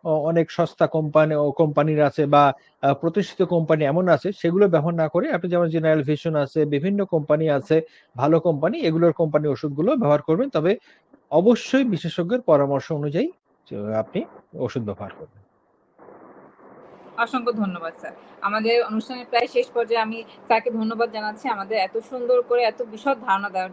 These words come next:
Speaker 2: জন্য। অসংখ্য ধন্যবাদ স্যার। আ, অনুষ্ঠানের একদম শেষ পর্যায়ে আমাদের দর্শকদের উদ্দেশ্য করে বলতে চাই, আপনারা আমাদের রেজিস্টার্ড চিকিৎসকের পরামর্শ ব্যতীত ওষুধ সেবন করবেন না। আপনারা আমাদের স্বনামধন্য চিকিৎসক মণ্ডলীর পরামর্শ অনুসরণ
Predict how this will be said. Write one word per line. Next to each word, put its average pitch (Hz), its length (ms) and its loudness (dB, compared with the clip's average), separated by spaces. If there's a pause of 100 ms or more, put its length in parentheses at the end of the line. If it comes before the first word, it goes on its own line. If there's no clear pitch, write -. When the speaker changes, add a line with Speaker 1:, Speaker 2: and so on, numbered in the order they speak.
Speaker 2:
জন্য। 208 200 -14
অসংখ্য 233 420 -6
ধন্যবাদ 185 440 -14
স্যার। 269 140 -4 (340)
আ, 190 360 0
অনুষ্ঠানের 285 460 -4
একদম 220 260 -4
শেষ 349 220 -6
পর্যায়ে 175 380 -2
আমাদের 196 220 -6
দর্শকদের 269 380 -4
উদ্দেশ্য 302 320 -12
করে 285 160 -8
বলতে 247 280 -4
চাই, 294 140 -10
আপনারা 214 360 -6
আমাদের 214 380 -2
রেজিস্টার্ড 240 440 -6
চিকিৎসকের 254 400 -6
পরামর্শ 202 460 -6
ব্যতীত 202 360 -10 (300)
ওষুধ 220 200 -10
সেবন 196 300 -4
করবেন 170 320 -12
না। 156 160 -14 (240)
আপনারা 208 300 -2
আমাদের 208 280 -4
স্বনামধন্য 262 600 -2
চিকিৎসক 240 480 -6
মণ্ডলীর 233 300 -2
পরামর্শ 214 460 -6
অনুসরণ 226 380 -12